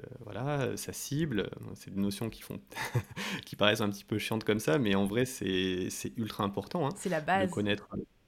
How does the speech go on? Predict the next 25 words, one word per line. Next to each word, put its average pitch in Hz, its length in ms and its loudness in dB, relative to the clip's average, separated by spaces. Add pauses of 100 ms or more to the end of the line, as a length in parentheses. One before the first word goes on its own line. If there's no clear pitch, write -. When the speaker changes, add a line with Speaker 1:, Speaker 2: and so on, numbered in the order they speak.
Speaker 1:
c'est - 160 -8
la 92 100 2
base, 107 300 2
euh, - 300 -6
de 98 140 -4
connaître 98 420 0
ça. 165 240 2 (260)
Et - 160 -2
une 143 120 6
fois 147 260 4
qu'on 127 160 0
a 107 80 4
cette 101 220 -4
connaissance 113 640 0
de 107 260 0
son 101 160 -6
positionnement, 104 560 -2
de 113 100 0
sa 98 180 -4
cible, 107 360 -4
c'est - 160 -8
de 98 100 -2
se 98 120 -6
dire, « 139 200 -2
OK, 104 160 -6